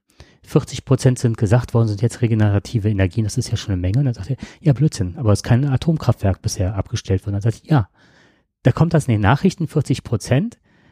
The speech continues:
aber tatsächlich ist dementsprechend nichts anderes passiert. Rhein-Braun läuft weiter, die Kernkraftwerke laufen immer noch, da ist nichts passiert und wie sollen wir es speichern? Und da würde ich gerne mal wissen, was sind da für Ideen, was sind da, was steht dahinter und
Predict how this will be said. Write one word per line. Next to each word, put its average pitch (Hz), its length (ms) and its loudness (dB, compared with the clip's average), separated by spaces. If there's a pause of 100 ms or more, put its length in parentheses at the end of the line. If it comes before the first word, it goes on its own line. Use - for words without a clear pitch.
aber 123 200 4
tatsächlich 139 640 -2
ist - 320 -14 (280)
dementsprechend 123 640 -2
nichts 113 180 -4
anderes 110 300 -4
passiert. - 480 -2 (580)
Rhein-Braun 107 500 0
läuft 143 260 -2
weiter, 127 460 2
die - 120 -16
Kernkraftwerke 117 800 0
laufen 113 260 0
immer 107 220 -2
noch, 104 300 -6 (420)
da 104 100 0
ist - 80 -2
nichts 117 160 -2
passiert 131 340 -2
und 107 280 -8
wie 110 140 -2
sollen 113 200 -2
wir 120 60 2
es - 100 -2
speichern? 110 560 -2 (380)
Und 107 120 -4
da 143 160 4
würde 165 200 2
ich - 80 -14
gerne 147 180 2
mal 131 180 2
wissen, 127 300 -2
was 143 160 2
sind 135 160 -2
da 135 80 4
für - 160 -2
Ideen, 120 340 0
was 113 120 -2
sind 151 160 -4
da, 127 240 0 (320)
was 139 100 4
steht - 220 -2
dahinter 127 360 2
und 104 140 -6